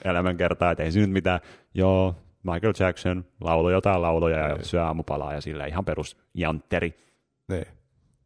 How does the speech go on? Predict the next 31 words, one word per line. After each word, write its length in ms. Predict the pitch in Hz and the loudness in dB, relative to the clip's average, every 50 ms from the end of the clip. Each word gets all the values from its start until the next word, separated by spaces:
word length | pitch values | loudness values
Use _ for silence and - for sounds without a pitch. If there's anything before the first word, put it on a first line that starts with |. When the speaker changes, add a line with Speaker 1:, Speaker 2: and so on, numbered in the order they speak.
| _ _ - | _ _ -6
Speaker 1:
Mut 160 | 85 85 - | -6 -4 0
se 80 | - | 2
oli 100 | 87 85 | 2 2
vähän 160 | 85 82 87 85 | 2 2 0 0
niinku 160 | 85 - 85 | 0 -2 -2
sen 320 | - 87 85 82 85 85 | -4 -4 -4 -4 -2 0
Leaving 340 | 98 101 95 85 87 87 87 | 2 2 2 2 -2 -4 -4
Neverlandin 760 | 90 90 92 87 85 76 76 78 78 82 80 82 80 78 71 82 | -4 -2 0 0 0 0 -2 -6 -8 -6 -6 -6 -6 -6 -2 0
vastakohta 560 | 90 87 82 - 82 80 - - - - 82 | 2 2 2 0 -6 -8 -8 -10 -10 -10 -10
se 100 | - 82 | -12 -10
kirja. 400 | - 85 82 76 - 73 78 - - _ - - - - - - _ _ _ - | -8 -8 -8 -8 -8 -12 -14 -16 -16 _ -20 -20 -20 -20 -20 -20 _ _ _ -12
Et 120 | - 78 | -10 -6
siinä 160 | - 87 85 | -4 -4 -2
taas 180 | 80 82 82 78 | -2 -2 -2 0
puolusteltiin 640 | - 95 90 82 80 78 - 73 71 73 - 80 78 | 2 2 2 2 2 0 -4 -6 -8 -6 -6 -4 -2
joka 300 | 85 87 85 - 82 76 - _ _ _ _ _ _ | -2 -2 -2 -4 -6 -6 -8 _ _ _ _ _ _
jutussa 480 | - 82 82 80 - 76 78 - - 73 | -8 -6 -6 -4 -4 -8 -8 -8 -10 -8
Michael 340 | 73 73 76 76 - 57 - - | -8 -8 -8 -8 -10 -12 -10 -10
Jacksonia 440 | 78 73 - - 80 76 71 71 69 | -10 -10 -8 -10 -10 -8 -8 -8 -6
yli 200 | 73 78 73 69 | -6 -6 -6 -6
kaiken. 500 | - 71 67 67 - - - 73 73 - - | -6 -4 -4 -4 -6 -8 -10 -12 -12 -12 -10
Speaker 2:
Niin. 300 | - 80 69 69 80 87 - _ _ _ _ _ _ - | -8 -8 -8 -8 -10 -12 -16 _ _ _ _ _ _ -14
Speaker 1:
Et 200 | - 76 - - - - | -14 -12 -12 -14 -6 -4
taas 220 | - 80 76 - | -2 -2 -2 -2
kerran, 380 | - 104 101 101 107 107 104 98 - - _ _ _ _ _ _ _ _ | -2 -2 0 2 0 0 -2 -6 -10 -20 _ _ _ _ _ _ _ _
kumpaan 440 | - 214 208 165 - 110 110 113 123 | 6 6 6 6 4 4 4 6 6
leiriin 400 | 160 185 180 175 180 180 180 180 - | 8 8 8 6 6 2 2 2 0
itse 300 | 226 220 - - 113 101 - | -2 -2 -2 -4 -4 0 2
hyppäät? 520 | 90 85 - _ - 82 78 76 - - - _ _ _ _ _ _ _ _ _ | 2 2 2 _ -2 -2 0 -2 -4 -8 -16 _ _ _ _ _ _ _ _ _
Speaker 2:
Niin. 280 | - 92 78 - 78 - _ _ _ _ _ _ _ _ - | -6 -6 -6 -6 -8 -12 _ _ _ _ _ _ _ _ -6
Ää, 340 | - 90 98 98 98 87 82 | -2 0 2 2 2 2 0